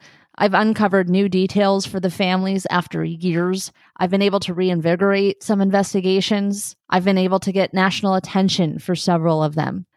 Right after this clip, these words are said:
There's a series on Paramount Plus called Never Seen Again. It featured my reporting on two cases.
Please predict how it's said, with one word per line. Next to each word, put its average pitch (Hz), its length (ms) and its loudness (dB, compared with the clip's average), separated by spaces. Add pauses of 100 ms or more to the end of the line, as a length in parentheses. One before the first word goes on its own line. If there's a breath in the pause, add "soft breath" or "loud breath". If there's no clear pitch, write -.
(180)
There's 214 160 2
a 214 60 -2
series 214 400 0
on 196 120 0
Paramount 190 500 -2
Plus 180 360 0
called 175 280 0
Never 170 220 0
Seen 180 280 -2
Again. 170 580 0
It - 180 -8
featured 202 360 -2
my 185 140 2
reporting 175 500 -2
on 170 140 -4
two 180 200 -6
cases. 170 600 -8